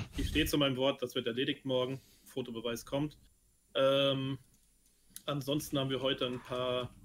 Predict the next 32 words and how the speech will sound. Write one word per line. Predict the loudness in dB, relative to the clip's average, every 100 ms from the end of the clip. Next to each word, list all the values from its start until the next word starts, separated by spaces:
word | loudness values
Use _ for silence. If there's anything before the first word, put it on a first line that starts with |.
| -20 -18
äh, | -14 -12 -14 -18 -20 -20 -20 -20 -20 -20 -16 -2
kleine | 0 0
Geschenke, | 0 -2 0
die | 2
wir | 2
noch | 2
raushauen. | 2 2 2 2 4 2 -4 -18 _ _ -2
Skin | 2 4
Baron | 4 4 2 2
hat | 0
uns | -2 -4 -2
zehnmal | 0 0 0 -2 -4 -6
Euro | -4 -2 -4 -8 _ _ _ -16
gestellt | -4 -2 -2
und | -8 -8
draußen | -10 -10
fährt | -14
der | -12
Traktor | -12 -8 -6
vorbei. | -6 -2 -2 -4 -12 -20 -12 -8 -8 -4
Ähm, | -4 -2 -2 -4 -6 -14 -4
dazu | -2 2 2
gibt's | 2 2
noch | 0
den, | 2 0 0
äh, | -2 -2 -2 -6 _ -4
Big | -2 -4
Rucksack | -4 -4 -4 -8 -10
von | -8 -6
Caterix | -6 -4 -4 -4 -6 -14 -8
und, | -2 0 0 -4 -18 -20 _ -6
äh, | -4 -2 -2